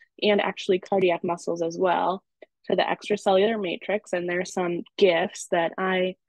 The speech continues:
am not skilled enough to make, but they came from this YouTube video down here, um, that illustrate this process a little bit. Um, so mutations in this protein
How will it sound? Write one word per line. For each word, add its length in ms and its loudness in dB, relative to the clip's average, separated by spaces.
am 200 0
not 300 2
skilled 260 2
enough 240 -2
to 100 -10
make, 280 -4
but 140 -6
they 100 0
came 240 -8
from 160 -6
this 160 -4
YouTube 380 -4
video 300 0
down 240 -2
here, 340 -4
um, 280 0
that 200 2
illustrate 520 0
this 180 -8
process 440 -8
a 60 -8
little 200 -4
bit. 380 -2
Um, 440 -4
so 140 0
mutations 880 2
in 180 2
this 160 0
protein 920 -2